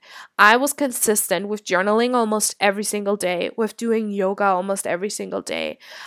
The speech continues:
I also started walking a lot. I hit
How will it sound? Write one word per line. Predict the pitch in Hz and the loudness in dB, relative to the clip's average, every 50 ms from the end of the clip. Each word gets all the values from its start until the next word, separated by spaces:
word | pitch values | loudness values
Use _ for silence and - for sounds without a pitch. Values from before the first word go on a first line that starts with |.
| - _ - | -16 _ 2
I | 220 226 233 - | 4 4 4 4
also | - - 233 226 220 226 - 233 214 214 | 2 2 2 2 2 2 2 0 0 0
started | 208 - - - 208 202 196 196 196 190 190 202 - | 0 -2 2 4 6 6 8 8 8 6 6 4 0
walking | 202 202 214 220 226 226 - 208 185 180 | -6 -2 0 0 0 0 -2 -6 -6 -4
a | 175 175 | -6 -6
lot. | 185 170 165 143 - - - - | -4 -4 -4 -6 -8 -10 -10 -4
I | - 196 208 226 | -2 -2 -2 -2
hit | 214 - - 233 233 220 226 - - | -4 -4 2 2 2 2 2 -4 -12